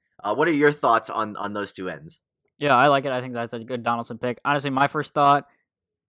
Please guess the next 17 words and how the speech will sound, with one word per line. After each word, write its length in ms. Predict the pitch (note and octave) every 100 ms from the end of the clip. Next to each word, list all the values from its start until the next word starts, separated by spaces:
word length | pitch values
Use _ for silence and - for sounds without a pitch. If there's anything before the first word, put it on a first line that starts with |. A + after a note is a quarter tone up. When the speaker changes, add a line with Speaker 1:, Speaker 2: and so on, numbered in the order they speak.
| _
Speaker 2:
for 280 | - B2 A#2+
Dark 240 | A2+ B2+ B2
Horse 160 | B2+
M 140 | - B2+
V 80 | A#2
P 200 | - C3
candidate, 380 | C3 B2+ B2
I'm 120 | A2+ D3
thinking 240 | D3+ B2
Gleyber 280 | A#2+ B2 A2
Torres. 460 | - B2+ B2+ B2+
I 140 | B2 A#2
think 140 | A#2
the 80 | A2
Yankees 300 | A2+ A2+ A2+
are 60 | G#2+
gonna 240 | G#2+ G#2+